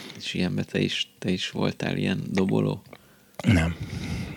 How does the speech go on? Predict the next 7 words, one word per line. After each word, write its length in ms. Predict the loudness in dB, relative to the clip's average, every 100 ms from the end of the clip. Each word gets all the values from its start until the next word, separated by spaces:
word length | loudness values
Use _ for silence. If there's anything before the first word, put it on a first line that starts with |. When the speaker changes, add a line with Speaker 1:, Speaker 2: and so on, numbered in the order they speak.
| -12 -14 -16 -18 -20 -20 _ -20 -20 -20 -16 2
Speaker 2:
De 200 | 6 8
az 140 | 6
iskolában 580 | 4 0 2 2 2 2
én 180 | 2 2
is 160 | 0 0
énekelhettem 1000 | 0 -2 -2 -4 -2 -4 -2 0 0 -2
a 60 | -8